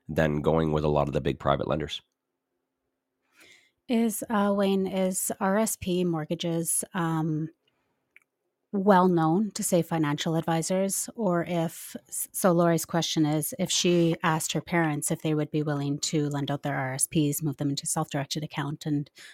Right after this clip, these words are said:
Speaker 2: oh, parents, you couldn't 'cause it's not arm's length.
Speaker 1: Sorry, what was the question?
Speaker 2: Um, I'm getting to it, sorry. So Lori approaches somebody and says, "Will you lend me your R S Ps in the form of a mortgage?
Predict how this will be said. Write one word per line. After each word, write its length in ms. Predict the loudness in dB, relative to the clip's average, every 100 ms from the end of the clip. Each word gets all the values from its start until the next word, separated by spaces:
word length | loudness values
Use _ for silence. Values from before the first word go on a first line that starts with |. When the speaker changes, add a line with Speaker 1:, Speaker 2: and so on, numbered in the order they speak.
| -4 4
Speaker 2:
oh, 240 | 4 4 _ -20 -20 6
parents, 320 | 10 10 8
you 60 | 2
couldn't 180 | 0 -6 _ -8
'cause 120 | -2
it's 140 | 0
not 140 | 0 -2
arm's 180 | -6
length. 240 | -6 -8 _
Speaker 1:
Sorry, 240 | -8 -4 0
what 120 | 0
was 80 | -2
the 60 |
question? 280 | -2 -2 4
Speaker 2:
Um, 400 | 6 8 6 4 2
I'm 100 | 2
getting 280 | 4 4 2
to 160 | -4 -8
it, 80 | -8
sorry. 340 | -10 -10 -12 _ -20 _
So 280 | 4 6 8
Lori 300 | 8 8 8
approaches 400 | 6 4 2 2
somebody 400 | 2 2 2 2
and 140 | 2
says, 560 | 2 0 0 0 -4 -6 _
"Will 140 | 4 6
you 260 | 6 4
lend 420 | 4 2 2 2 -2
me 220 | -2 0
your 140 | 0 0
R 220 | 0 0
S 140 | 0
Ps 240 | 0 -2 0
in 60 |
the 60 | -2
form 240 | 0 0
of 100 | 0
a 60 | 0
mortgage? 640 | 2 2 4 2 0 -4